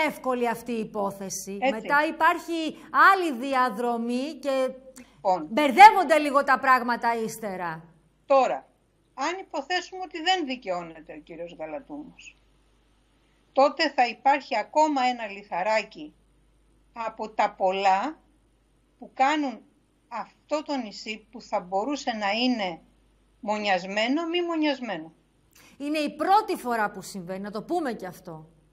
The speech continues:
Speaker 2: Επίσης, θα πω και κάτι άλλο. Ότι ο κύριος Βίτσας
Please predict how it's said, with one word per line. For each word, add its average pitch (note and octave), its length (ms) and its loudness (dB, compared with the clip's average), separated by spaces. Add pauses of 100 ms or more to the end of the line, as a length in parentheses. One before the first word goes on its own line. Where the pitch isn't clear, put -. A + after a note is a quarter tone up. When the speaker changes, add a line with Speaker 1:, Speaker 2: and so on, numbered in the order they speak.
(180)
Speaker 2:
Επίσης, B3 640 -6
θα B3+ 140 0
πω D4 140 -8
και D4+ 140 -12
κάτι D#4+ 300 -2
άλλο. F3+ 340 0 (840)
Ότι G#3 320 -6
ο G3 60 -4
κύριος C4+ 500 -8 (120)
Βίτσας A#3 720 -2